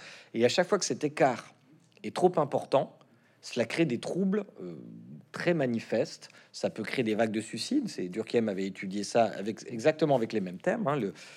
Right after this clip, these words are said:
les courants suicidogènes sont la conséquence de la dérégulation du désir, euh, expliquait-il,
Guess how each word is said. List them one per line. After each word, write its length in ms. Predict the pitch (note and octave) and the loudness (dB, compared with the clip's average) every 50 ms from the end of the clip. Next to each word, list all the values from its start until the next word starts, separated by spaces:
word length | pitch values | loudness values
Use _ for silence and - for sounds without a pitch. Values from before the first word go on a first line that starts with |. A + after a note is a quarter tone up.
| - - _ _ _ _ _ _ _ _ _ _ _ _ - _ - | -20 -20 _ _ _ _ _ _ _ _ _ _ _ _ -20 _ -12
les 60 | F3+ | -10
courants 280 | - - C3 B2 B2 C3 | -6 -2 0 2 2 0
suicidogènes 680 | - - A2+ - - A2 G#2+ A2+ A2 A2+ B2 A2+ G2 | 0 -2 -6 -6 -4 -2 -2 0 2 2 2 0 0
sont 280 | - - - - E3 E3 | -2 -4 -4 0 2 2
la 120 | C#3+ A#2 | 2 2
conséquence 560 | - B2 A#2 - - A2 - - B2 A2+ G2 | 2 0 -4 -2 -4 -4 -2 -2 -2 -2 -2
de 20 | F#2+ | -2
la 80 | F#2+ | -4
dérégulation 680 | F2+ F2 C3 C3+ B2 A#2+ A2+ A2+ A2 G#2 - - B2+ | 0 2 2 2 2 2 -2 -2 -2 -2 -2 -4 -6
du 120 | A2+ F#2 F2 | -6 -6 -6
désir, 400 | E2 F#2+ G2 A2+ F#3 C#4+ - - | -4 -4 -4 -2 -2 -2 -2 -2
euh, 200 | G2+ F2 E2+ - - - | -4 -4 -6 -10 -10 -12
expliquait-il, 800 | F#3+ F3 - - - D3+ - - E3 - - - F#3 G#3+ F#3+ | -12 -14 -14 -16 -18 -16 -14 -14 -14 -10 -6 -4 -2 -2 -2